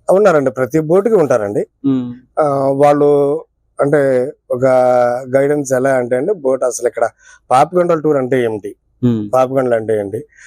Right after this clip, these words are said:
Speaker 1: తర్వాత ఇక్కడ నుంచి పాపికొండల్లో ఏ విధంగా మనం జలవిహార యాత్రలో ఏ విధంగా వెళ్తే మనం అన్ని కూడా వాళ్ళు చెప్తారండి. టూరిస్టులకి అందరూ చెప్తారు, టూరిస్టులు కూడా అందరూ చాలా సాటిస్ఫై అవుతారు.
Speaker 2: అంటే మొత్తం ఈ యాత్ర అంతా కూడా ఒక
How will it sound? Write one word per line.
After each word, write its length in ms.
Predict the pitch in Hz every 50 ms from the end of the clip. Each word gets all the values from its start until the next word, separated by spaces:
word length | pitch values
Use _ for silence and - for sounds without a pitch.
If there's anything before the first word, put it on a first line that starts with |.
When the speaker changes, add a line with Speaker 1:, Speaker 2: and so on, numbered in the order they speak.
| - _ _
Speaker 1:
తర్వాత 200 | 131 131 151 151
ఇక్కడ 160 | 151 135 - 147
నుంచి 160 | 151 143 147
పాపికొండల్లో 600 | - 139 131 131 131 135 139 139 139 139 139 135
ఏ 100 | 127 131
విధంగా 480 | 143 147 139 156 160 165 160 143 131
మనం 420 | 127 127 127 123 120 120 117 113 110 -
జలవిహార 440 | 131 127 131 131 127 120 127 123
యాత్రలో 580 | 123 123 117 - - 131 170 202 180 127 - - - _ - - _ _ -
ఏ 80 | 131
విధంగా 340 | 143 151 147 135 143 139 135
వెళ్తే 160 | 127 127 190
మనం 540 | 202 185 160 147 139 131 127 123 123 123 151 - _ _ _ _ _ -
అన్ని 180 | 147 156 175 185
కూడా 200 | 180 214 214 233
వాళ్ళు 180 | 220 190 185
చెప్తారండి. 560 | 170 - 240 226 - 202 165 135 110 104 98 - _ _ _ _ _ -
టూరిస్టులకి 400 | 139 143 151 135 120 147 147 143
అందరూ 240 | 143 143 143 165 185
చెప్తారు, 360 | 160 135 143 131 - - - 247 _ -
టూరిస్టులు 380 | 143 131 135 123 - - 143
కూడా 180 | 139 151 190 247 - _ - - - - - - -
అందరూ 220 | 135 131 139 151 151 143 139
చాలా 120 | 135 131
సాటిస్ఫై 440 | 123 110 117 117 110 113 - - 127
అవుతారు. 360 | 120 117 113 - 123 147 - - _ _ _ _ - - -
Speaker 2:
అంటే 120 | 147 156 170
మొత్తం 380 | 147 139 - _ - 190 180
ఈ 200 | 139 135 127 123
యాత్ర 360 | 123 120 123 131 - - 180
అంతా 380 | 165 156 151 147 139 - 156 156
కూడా 320 | 139 - - 139 139 147
ఒక 180 | 170 - - -